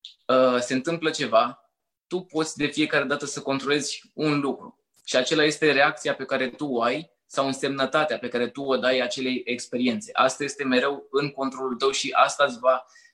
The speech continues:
îți va ghida, uh, direcția și implicit destinația vieții tale. Pentru că în momentul în care tu alegi ce înseamnă lucrurile pentru tine sau tu alegi cum reacționezi față de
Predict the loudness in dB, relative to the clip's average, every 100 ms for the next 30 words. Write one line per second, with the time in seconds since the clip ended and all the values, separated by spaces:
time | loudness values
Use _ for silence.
0 | _ -4 -2 2 2 2 0 2 4 4
1 | 2 -8 _ _ -6 -4 -2 -4 -2 -4
2 | -6 _ _ _ -8 -4 -2 -2 -2 -2
3 | -2 -6 -8 -10 -10 -8 -8 -4 -2 0
4 | 0 0 -2 -4 0 2 2 -2 -6 -2
5 | 0 0 -2 -2 2 2 2 -2 0 2
6 | 2 0 -2 0 0 0 -4 -8 -8 -4
7 | -6 -6 -12 -10 -10 -6 0 2 2 -2
8 | -4 0 0 0 -6 2 2 2 -2 -4